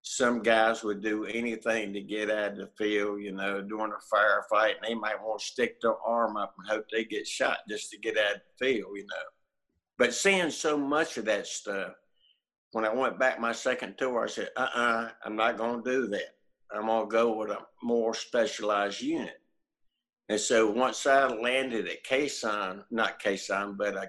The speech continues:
Cam Ranh Bay, my second tour, that's when I met Craig Jurgensen. And we got to talking and everything. And while we were standing around talking, they was asking for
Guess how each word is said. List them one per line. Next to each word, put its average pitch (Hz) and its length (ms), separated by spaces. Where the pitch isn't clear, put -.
Cam 127 220
Ranh 107 280
Bay, 123 240
my 104 220
second 113 480
tour, 139 420
that's 160 280
when 156 160
I 139 80
met 135 320
Craig 135 340
Jurgensen. 139 520
And 107 240
we 123 120
got 123 260
to - 140
talking 123 400
and 104 100
everything. 107 840
And 104 280
while 117 200
we 113 60
were 113 140
standing 117 360
around 107 460
talking, 120 760
they 123 120
was 117 240
asking 127 480
for - 100